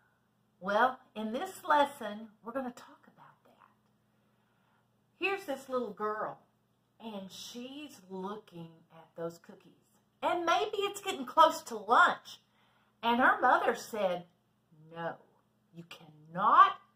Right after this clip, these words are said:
go, Layla, to that cookie jar and get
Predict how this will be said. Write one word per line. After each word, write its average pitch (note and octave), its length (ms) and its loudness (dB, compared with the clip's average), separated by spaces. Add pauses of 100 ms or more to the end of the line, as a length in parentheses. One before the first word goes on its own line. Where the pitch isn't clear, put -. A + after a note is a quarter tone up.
(380)
go, A#3+ 600 6 (220)
Layla, F#3 600 -2 (1040)
to G3+ 100 -6
that D#4+ 280 2
cookie C#4+ 360 -12
jar F3+ 540 -2 (640)
and G3+ 400 -2
get B3+ 360 2